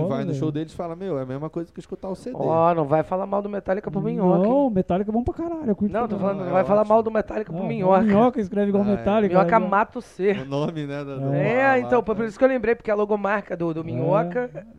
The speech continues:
Speaker 1: é o Metallica.
Speaker 3: é a fonte ali, né, do,
Speaker 1: É.
Speaker 3: do, do Metallica.
Speaker 1: É.
Speaker 2: Sim.
Speaker 1: E o show do Metallica é foda demais.
Speaker 3: Ah, eu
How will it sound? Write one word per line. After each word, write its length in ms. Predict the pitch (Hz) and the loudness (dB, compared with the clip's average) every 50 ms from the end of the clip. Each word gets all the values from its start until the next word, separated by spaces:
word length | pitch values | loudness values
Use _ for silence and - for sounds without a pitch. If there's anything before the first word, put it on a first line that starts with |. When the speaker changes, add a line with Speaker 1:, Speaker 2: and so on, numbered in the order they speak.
| - 127 | -12 -8
Speaker 1:
é 80 | 131 | -4
o 60 | 139 143 | -4 -2
Metallica. 340 | 165 190 - - 165 160 180 | -2 -2 -4 -2 -2 -2 0
Speaker 3:
é 40 | 196 | -2
a 40 | 202 | -2
fonte 480 | 135 - 208 220 247 226 196 - - | -4 -6 -6 -4 -4 -4 -4 -6 -10
ali, 200 | 185 185 185 180 175 | -10 -8 -8 -8 -8
né, 180 | 170 165 156 156 | -6 -6 -8 -8
do, 240 | 151 151 - 143 139 | -8 -8 -10 -10 -10
Speaker 1:
É. 40 | |
Speaker 3:
do, 140 | 139 151 156 147 | -10 -10 -8 -8
do 60 | 151 | -4
Metallica. 600 | 151 151 147 - 151 143 175 170 - - - - - - | -6 -6 -4 -4 -4 -4 -4 -4 -6 -10 -18 -18 -14 -10
Speaker 1:
É. 120 | 120 117 131 - _ - | -10 -10 -10 -12 _ -18
Speaker 2:
Sim. 480 | - - - 120 113 113 117 123 127 139 | -16 -14 -14 -12 -14 -12 -12 -10 -4 0
Speaker 1:
E 60 | 165 | 0
o 40 | 156 | 0
show 160 | - 160 170 | 0 0 -4
do 80 | 165 180 | -4 -4
Metallica 500 | 175 165 - - 127 127 147 - 233 262 | -6 -6 -6 -8 -12 -12 -12 -14 -18 -20
é 20 | _ _ - - | _ _ -20 -20
foda 140 | 131 135 156 160 156 | -20 -20 -20 -20 -20
demais. 280 | 143 127 120 135 139 135 120 | -20 -20 -18 -18 -18 -18 -18
Speaker 3:
Ah, 80 | 120 117 | -16 -14
eu 160 | 143 151 160 | -12 -10 -10